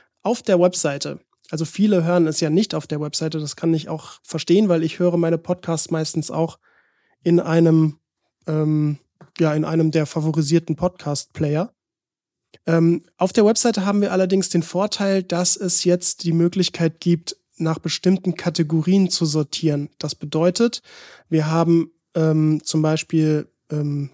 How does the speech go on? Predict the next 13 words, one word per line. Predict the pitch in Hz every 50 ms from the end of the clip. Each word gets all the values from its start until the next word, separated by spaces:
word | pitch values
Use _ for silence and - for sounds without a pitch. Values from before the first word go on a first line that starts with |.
| _ _ -
Grundlageninformationen | - - 214 240 233 - - 175 170 170 170 170 165 170 170 165 165 170 - _ _ _ _ - 185 175 170 - - 160 156 156 151 - - - 156 151 151 156 151 151 -
oder, | 160 147 147 147 147 147 139 _ - - - - - _ _ _
ähm, | - 151 147 147 147 147 147 147 147 143 151 160 _ _ _ _ _ _ _ -
Podcasts | - 156 165 165 - - 156 151 - -
zum | 165 156
Thema | - - 165 156 151
drei | 151 - 156 156 156
Intelligenzen, | 156 170 170 165 170 175 160 151 143 - - 147 143
Podcasts | - - 165 - - 165 156 - -
zum | 165 151
Thema | - 165 160 165 156
neun | 156 156 156 156
Enneagramm-Stile | 170 170 170 165 165 165 - 165 165 156 - - - 151 147 143 147